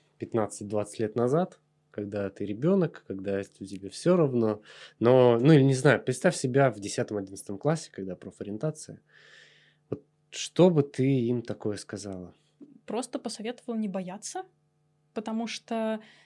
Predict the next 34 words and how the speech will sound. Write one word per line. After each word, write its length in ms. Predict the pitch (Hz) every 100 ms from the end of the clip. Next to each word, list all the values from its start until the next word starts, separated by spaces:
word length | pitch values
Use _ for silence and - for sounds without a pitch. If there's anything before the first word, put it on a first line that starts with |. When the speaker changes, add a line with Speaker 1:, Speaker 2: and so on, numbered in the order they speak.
| _
Speaker 2:
вот 120 | 220 247
знаешь, 340 | 392 440 -
есть 220 | 269 320
такой 200 | 247 262
момент, 460 | 214 214 359 - - -
я 240 | 196 254
раздумывала 520 | 240 196 302 370 254
насчет 240 | 226 226 220
того, 120 | 247
чтобы 240 | - 220
поступать 480 | 214 220 220 330 339
мне 80 | 247
на 100 | 220
биофак 520 | 202 208 - 196 -
или 100 | 214
не 100 | 240
поступать. 680 | 226 220 214 214 185 - - _ _ -
Ну, 80 | 214
то 140 | 190
есть, 360 | 185 - - - -
и 120 | 220
у 60 |
меня 280 | 214 226 320
был 240 | 233 277 277
вот 120 | 226
этот 160 | 214 -
страх, 480 | - 285 339 - - - - _ _ _
что 260 | - - 233
я 120 | 233
пойду 520 | 226 214 196 277 320 247
и 120 | 202
что 200 | - 214
я 160 | 214
буду 380 | 214 220 196 196